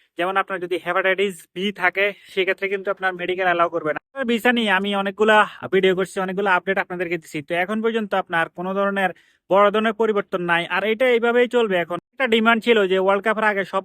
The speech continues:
অবকাঠামোর কাজ শেষ করা লাগবে, কারণ এখানে অনেক বড় একটা ইভেন্ট হতে চলেছে, কারণে ওয়ার্ল্ড কাপের আগে কিন্তু ক্যাশ টাকা দিয়ে তারা এখানে কাজগুলো শেষ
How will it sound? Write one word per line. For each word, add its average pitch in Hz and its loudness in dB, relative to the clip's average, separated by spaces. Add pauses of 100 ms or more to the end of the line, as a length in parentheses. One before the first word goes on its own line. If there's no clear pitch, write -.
(100)
অবকাঠামোর 185 -4 (100)
কাজ 185 0 (160)
শেষ 190 0 (180)
করা 185 2
লাগবে, 170 -2
কারণ 175 -2
এখানে 180 -6
অনেক 170 -8 (480)
বড় 180 2 (100)
একটা 202 -2 (120)
ইভেন্ট 196 0 (140)
হতে 196 4
চলেছে, 185 0 (300)
কারণে 190 -2 (120)
ওয়ার্ল্ড 175 2
কাপের 202 0
আগে 190 -2
কিন্তু 156 -4 (100)
ক্যাশ 165 -2 (100)
টাকা 185 2
দিয়ে 180 2 (100)
তারা 175 2 (120)
এখানে 170 -6 (200)
কাজগুলো 170 -2
শেষ 170 -8